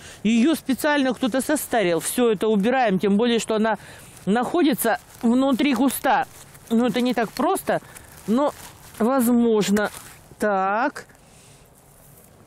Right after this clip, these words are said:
Вот посмотрите. Вот эти ветки просто шикарные. Это молодые. Но основание это уже старое.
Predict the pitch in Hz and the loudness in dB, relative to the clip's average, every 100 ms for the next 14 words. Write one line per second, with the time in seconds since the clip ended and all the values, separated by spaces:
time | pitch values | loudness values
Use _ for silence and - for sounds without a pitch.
0 | - 185 214 254 254 190 180 - - - | -10 -8 -4 -2 -2 -2 -4 -12 -20 -20
1 | - - - - - - - 196 214 240 | -20 -20 -18 -14 -14 -16 -6 -2 0 2
2 | 285 - 208 175 160 - 262 262 254 254 | 0 -2 -2 -2 -2 -2 -2 -2 -4 -4
3 | 294 254 196 160 165 226 254 294 226 294 | -2 -2 -2 -2 0 0 0 0 0 2
4 | 208 226 294 - 254 - 311 349 302 339 | 2 2 2 0 -4 0 0 2 0 0
5 | 269 226 202 226 240 247 285 254 - 311 | 0 0 0 0 0 2 0 -2 -4 -2
6 | 294 233 175 160 | -2 0 0 -2